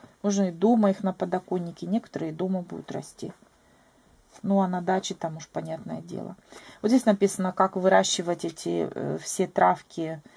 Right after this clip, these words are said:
из, э, ну, из семян.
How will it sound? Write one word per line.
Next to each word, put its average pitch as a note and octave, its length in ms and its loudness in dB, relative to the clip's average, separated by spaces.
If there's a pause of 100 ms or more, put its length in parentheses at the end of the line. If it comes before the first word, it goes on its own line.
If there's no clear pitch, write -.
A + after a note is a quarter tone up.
(180)
из, - 400 -2
э, - 400 -4 (140)
ну, A3+ 340 0
из - 600 -2 (120)
семян. D#3+ 540 -2